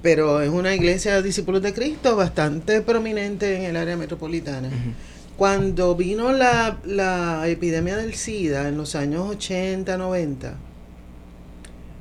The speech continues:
Speaker 1: varios de los jóvenes que ocupaban puestos importantes en la iglesia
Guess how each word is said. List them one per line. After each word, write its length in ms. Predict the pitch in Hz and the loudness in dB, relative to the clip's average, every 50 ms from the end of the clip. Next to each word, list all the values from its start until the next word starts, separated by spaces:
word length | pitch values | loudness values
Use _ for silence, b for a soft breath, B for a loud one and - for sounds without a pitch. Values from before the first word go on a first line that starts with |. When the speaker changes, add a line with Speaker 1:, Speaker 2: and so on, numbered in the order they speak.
| - - - - - - - | -18 -18 -18 -18 -12 -6 0
Speaker 1:
varios 500 | 190 185 190 208 - 240 254 247 196 185 | 0 2 2 4 4 4 4 4 2 2
de 160 | 196 220 208 | 4 4 6
los 340 | 196 190 190 185 175 - - | 6 4 2 2 -2 -4 -6
jóvenes 760 | - - 196 208 202 202 185 165 151 151 143 147 147 143 - | -6 -2 0 2 2 4 4 4 4 2 2 0 -2 -2 -2
que 80 | - 165 | 0 -2
ocupaban 580 | 156 160 170 156 - 156 156 160 175 196 208 - | 0 0 -2 -4 -2 -2 -2 0 0 -2 -2 0
puestos 460 | - 214 208 214 208 - 214 214 214 | 2 2 2 2 2 0 0 0 0
importantes 640 | 202 202 202 190 180 - 180 185 190 190 202 202 | 0 0 0 0 2 2 0 0 -2 0 0 0
en 120 | 202 196 196 | 0 2 2
la 60 | 190 | 2
iglesia 680 | 185 196 208 220 233 226 - - 185 170 160 165 170 | 2 2 2 2 2 0 -2 0 0 0 0 -2 -4